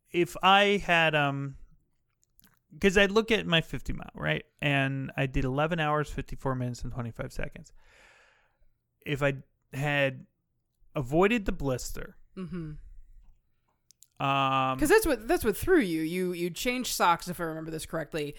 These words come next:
Speaker 1: Yeah.
Speaker 2: and a blister formed, and it just dogged you for the ha-, what, the last chunk of the race, was
Speaker 1: Last
Speaker 2: it?
Speaker 1: quarter of the race,
Speaker 2: Last quarter
Speaker 1: yeah.
Speaker 2: of it, okay.
Speaker 1: Yeah, if, if I don't, if I,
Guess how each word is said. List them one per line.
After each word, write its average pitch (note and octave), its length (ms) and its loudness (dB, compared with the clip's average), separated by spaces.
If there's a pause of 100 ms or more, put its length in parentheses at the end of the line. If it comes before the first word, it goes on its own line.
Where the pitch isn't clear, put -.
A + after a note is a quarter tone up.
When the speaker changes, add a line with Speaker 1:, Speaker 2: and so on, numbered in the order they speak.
Speaker 1:
Yeah. C3+ 260 0
Speaker 2:
and F3 120 -2
a F#3+ 40 -6
blister F3 760 0
formed, D3 440 -6
and D#3+ 160 -6
it D3+ 80 -8
just D#3+ 320 -10
dogged E3 360 -2
you C3 200 -10
for D#3 160 -12
the B2 300 -12
ha-, - 220 -12
what, E3 200 -12
the D3 100 -14
last E3 380 -2
chunk G3+ 240 0
of G3 60 -6
the G#3 60 -4
race, A3 320 -2
was D3 100 -4
Speaker 1:
Last D3+ 280 6
Speaker 2:
it? F3+ 60 0
Speaker 1:
quarter C3 280 2
of B2+ 60 -2
the C3 80 -2
race, C3+ 140 2
Speaker 2:
Last C#3 140 0
quarter C3+ 240 -2
Speaker 1:
yeah. C3+ 40 -8
Speaker 2:
of B2 100 -10
it, G#2 140 -6
okay. E3+ 100 -2
Speaker 1:
Yeah, D3 220 4
if, E3 360 -2
if F3 160 2
I A3+ 120 8
don't, B3 340 2
if D3+ 120 0
I, F3+ 220 2